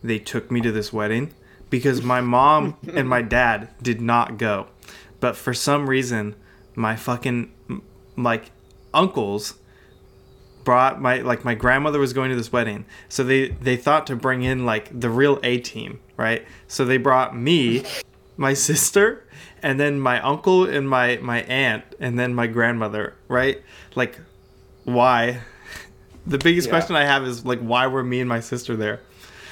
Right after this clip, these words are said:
Speaker 1: So they take us, right? And I have no fucking
Speaker 2: Also, this is not, like, a close wedding. This is, like, in Ohio. <laughs>
Speaker 1: Yeah, yeah.
Speaker 2: Why did they take you to Ohio?
Speaker 1: I don't know. So then, so then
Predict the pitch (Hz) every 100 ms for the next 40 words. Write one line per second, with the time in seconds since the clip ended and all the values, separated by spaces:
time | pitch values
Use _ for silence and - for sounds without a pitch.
0 | - - - - - 143 127 - - -
1 | - _ - 123 151 151 135 113 117 120
2 | 135 - _ _ - _ - - - -
3 | - - - 160 156 151 139 143 139 135
4 | - - - 180 175 196 175 262 226 233
5 | 180 180 185 185 180 160 - 156 156 156
6 | 127 113 110 135 185 175 151 127 139 131
7 | 131 123 123 131 - - - 151 156 131
8 | 135 120 131 170 202 175 170 165 - 170
9 | 170 151 151 139 156 107 120 135 139 143
10 | 143 120 - - - - 165 156 170 175
11 | - - - 143 160 156